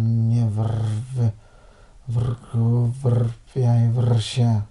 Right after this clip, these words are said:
powiedział Ferdynand. Wr-, coś, wr-, ty, wr-, ta, wr-, ki, wr-, wasz, wr-, ny, odpowiedział bulldog.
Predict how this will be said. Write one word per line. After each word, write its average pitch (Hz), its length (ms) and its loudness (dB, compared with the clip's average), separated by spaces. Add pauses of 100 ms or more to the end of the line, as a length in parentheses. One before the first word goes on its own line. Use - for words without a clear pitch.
(500)
powiedział 120 360 4
Ferdynand. 113 640 0
Wr-, 110 460 -6
coś, 113 320 -4
wr-, 110 400 -6
ty, 120 140 -6
wr-, 110 400 -4
ta, 120 160 0
wr-, 113 340 -2
ki, 117 240 -6 (640)
wr-, 110 180 0 (100)
wasz, 117 260 2
wr-, 113 320 2
ny, 113 340 2 (520)
odpowiedział 123 520 2
bulldog. 110 800 0